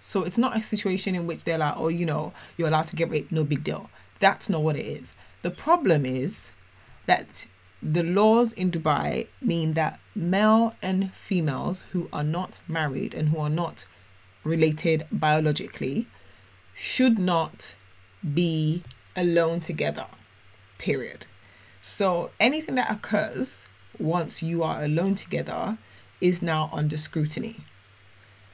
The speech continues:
Moving on from that, the things that are considered rape in countries like the U K or the U S are not classed as rape in the U A E. Meaning, if you are with a guy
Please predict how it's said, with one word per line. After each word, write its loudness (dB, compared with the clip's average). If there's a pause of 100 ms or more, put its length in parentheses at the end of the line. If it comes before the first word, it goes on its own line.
(560)
Moving 6
on 2
from 0
that, 2 (500)
the -2
things 4
that -2
are -2
considered -2
rape 0 (120)
in -2
countries -2
like -8
the -8
U -4
K 0
or -2
the 0
U 2
S 2 (680)
are 4
not 0
classed -4
as 0
rape 2 (800)
in 0
the 2
U 0
A 2
E. 0 (500)
Meaning, 2 (500)
if -8
you 4
are 0
with 2
a 4
guy -2